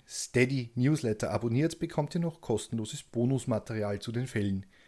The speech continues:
Diesmal ist, sind es Live-Szenen vom Tatort und ein sehr gruseliges Foto von dem Mörder. Wenn ich mir etwas wünschen darf, dann wäre das Feedback zu den Episoden in Form von Reviews auf Spotify, Apple Podcasts und überall,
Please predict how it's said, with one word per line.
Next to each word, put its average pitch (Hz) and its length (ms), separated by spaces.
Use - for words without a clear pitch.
Diesmal 123 440
ist, - 200
sind 131 160
es 117 260
Live-Szenen 120 680
vom 107 220
Tatort 127 600
und 190 240
ein 180 280
sehr - 180
gruseliges 120 800
Foto 113 420
von 98 260
dem 120 200
Mörder. 98 380
Wenn 196 140
ich 196 120
mir 190 80
etwas 143 220
wünschen 131 300
darf, 120 260
dann 135 200
wäre 120 200
das 151 200
Feedback 139 580
zu 139 100
den 147 120
Episoden 139 760
in 170 180
Form 120 360
von 143 200
Reviews 127 460
auf - 180
Spotify, 135 680
Apple 120 240
Podcasts 110 640
und 120 260
überall, 110 480